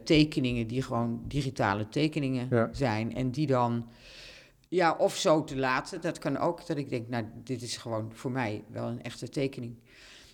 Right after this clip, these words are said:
Speaker 1: En of, of ze weer naar de analoge wereld, eh, te trekken. En, ehm, daar lenen ze zich wel voor. Vooral eigenlijk ook voor schilderen, ja.
Speaker 2: Ja.
Speaker 1: Ja.
Speaker 2: Hey, Riette, achter jou hangt een grote foto.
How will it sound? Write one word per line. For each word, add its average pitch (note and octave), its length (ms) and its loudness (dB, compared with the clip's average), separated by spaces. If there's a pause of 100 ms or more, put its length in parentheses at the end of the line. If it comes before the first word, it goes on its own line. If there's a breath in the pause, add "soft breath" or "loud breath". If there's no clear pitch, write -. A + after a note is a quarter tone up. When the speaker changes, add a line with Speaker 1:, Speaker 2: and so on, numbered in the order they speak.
(120)
Speaker 1:
En E3 360 6
of, F3 220 4
of D3+ 140 -4
ze D#3+ 200 0
weer D#3 200 0
naar C#3 120 -2
de C3+ 120 2
analoge C3 600 2
wereld, A2+ 480 -2
eh, G2+ 220 -2
te G2+ 220 -8
trekken. A2 540 -4
En, G2+ 340 -4
ehm, F2 340 -4 (640)
daar C#3 160 4
lenen E3+ 360 6
ze D3 140 2
zich C3+ 240 2
wel C3 280 4
voor. G2+ 460 -2
Vooral B2 480 2
eigenlijk C#3+ 520 0
ook C3 120 -4
voor B2 180 2
schilderen, A2 600 -2
ja. B2+ 280 -4
Speaker 2:
Ja. A#2 160 2 (460 loud breath)
Speaker 1:
Ja. A#2+ 160 -6
Speaker 2:
Hey, C#3+ 220 0
Riette, C#3 420 2 (340 loud breath)
achter E3 300 0
jou C#3 180 4
hangt C3 200 0
een B2+ 160 0
grote C#3+ 360 0
foto. D#3 520 0